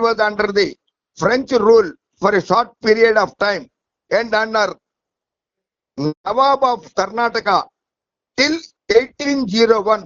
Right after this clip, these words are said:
పద్దెనిమిది వందల ఒకటో సంవత్సరము వరకు కర్ణాటక నవాబులు పరిపాలించారన్నమాట.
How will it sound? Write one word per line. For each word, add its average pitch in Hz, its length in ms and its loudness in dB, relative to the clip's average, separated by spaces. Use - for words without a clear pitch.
పద్దెనిమిది 220 560 0
వందల 202 240 0
ఒకటో 202 220 -2
సంవత్సరము 196 520 -2
వరకు 180 340 0
కర్ణాటక 233 460 -2
నవాబులు 214 460 0
పరిపాలించారన్నమాట. 170 920 -4